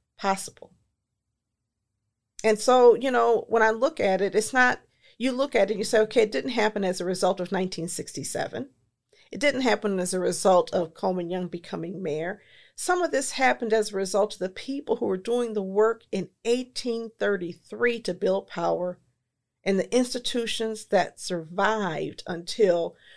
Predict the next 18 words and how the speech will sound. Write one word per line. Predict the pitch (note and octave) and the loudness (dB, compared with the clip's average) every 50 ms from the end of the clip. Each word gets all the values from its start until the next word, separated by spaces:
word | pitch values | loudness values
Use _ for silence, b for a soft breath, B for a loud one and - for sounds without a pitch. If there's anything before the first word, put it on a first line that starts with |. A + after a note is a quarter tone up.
| b b b | b b b
the | F3 F3 | -4 -4
day | D#3 - F#3 F3+ F#3+ F#3+ | 0 4 4 6 6 6
that | F3+ F3 - | 2 -2 -4
Coleman | - - F3 E3 E3 E3 E3 | -6 -4 -4 -4 -4 -6 -6
Young | E3 E3+ D#3+ E3+ | -6 -4 -4 -6
became | D#3+ D#3 D3 - - E3+ D#3+ D#3+ E3+ | -6 -8 -10 -6 -4 -4 -2 -2 -2
mayor. | E3 D#3+ C#3 C3+ C3+ B2+ - b b b b b b | -2 -4 -4 -4 -6 -10 -14 b b b b b b
We | b E4 F#4 | b 2 4
were | F4+ A#3+ A3 G#3 | 6 6 6 6
ready | G3 G#3+ C#4 F4 F#4 D4+ F#3+ | 4 2 2 0 0 -2 -4
for | - - - - - - - | -8 -8 -10 -10 -8 -10 -10
it. | - - _ _ _ _ _ _ _ _ _ _ _ - | -14 -18 _ _ _ _ _ _ _ _ _ _ _ 0
A | G#3 | 2
lot | A#3 D4 E4+ F4+ | 4 4 4 2
of | F4 | 2
people | - E4+ D#4+ D#4+ - C4+ | 0 -2 -2 0 -2 -2
say | - - B3+ B3 | 0 4 2 2
people, | B3 - - C#4+ C4+ - - C4 A#3+ A#3+ A#3+ A#3 B3 B3 - | 2 0 -4 -4 -4 -2 2 6 6 8 8 6 4 2 -2